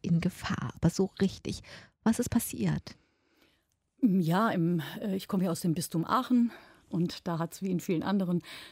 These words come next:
Speaker 2: deutschen Bistümern ja in, äh, vor einigen Jahren Umstrukturierungen gegeben, die auch dazu führten, dass eben alte Pfarrstrukturen aufbrachen, äh, oder aufgebrochen sind und aufgelöst worden sind. Das ist ja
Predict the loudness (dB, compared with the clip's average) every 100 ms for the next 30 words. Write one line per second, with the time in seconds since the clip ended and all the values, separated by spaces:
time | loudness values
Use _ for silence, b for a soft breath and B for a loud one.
0 | B -2 -2 0 0 0 -2 0 4 4
1 | 4 2 0 -2 0 2 0 -4 -4 -4
2 | -4 -6 -6 -2 0 2 2 0 0 0
3 | 0 -2 -6 -4 -2 0 0 2 2 0
4 | 0 0 0 0 -2 -4 -8 -8 -8 -8
5 | -6 -4 -2 -2 -2 -4 -8 B B B
6 | B 2 4 2 -2 -4 0 0 0 -4
7 | -4 -4 0 2 4 2 0 -2 -2 -8
8 | -2 0 0 2 0 B B B B B
9 | 2 2 2 0 -2 -2 -4 -4 0 2
10 | 2 2 2 0 -4 -2 -2 2 2 4
11 | 2 0 0 2 4 4 2 2 2 -2
12 | -4 -6 -2 -2